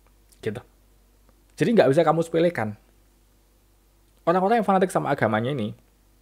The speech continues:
nggak bisa kamu sepelekan begitu saja. Nggak bisa kamu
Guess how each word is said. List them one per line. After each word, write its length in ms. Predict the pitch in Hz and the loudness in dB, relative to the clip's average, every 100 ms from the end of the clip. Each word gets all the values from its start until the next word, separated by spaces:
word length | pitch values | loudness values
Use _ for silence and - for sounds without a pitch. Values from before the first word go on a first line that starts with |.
| _ _ _ _ _ _ _ - | _ _ _ _ _ _ _ -2
nggak 240 | 147 - | -2 0
bisa 240 | 127 160 | -4 -4
kamu 240 | 147 139 156 | -4 -4 -4
sepelekan 480 | 156 139 135 139 120 | -2 -2 -2 -6 -6
begitu 160 | 117 | -10
saja. 400 | 120 117 - 98 _ _ _ _ _ _ _ _ _ _ _ _ _ _ _ | -8 -10 -12 -18 _ _ _ _ _ _ _ _ _ _ _ _ _ _ _
Nggak 160 | - - | -8 -6
bisa 240 | 123 117 | -6 -6
kamu 400 | 151 127 143 139 | -4 -4 -4 -6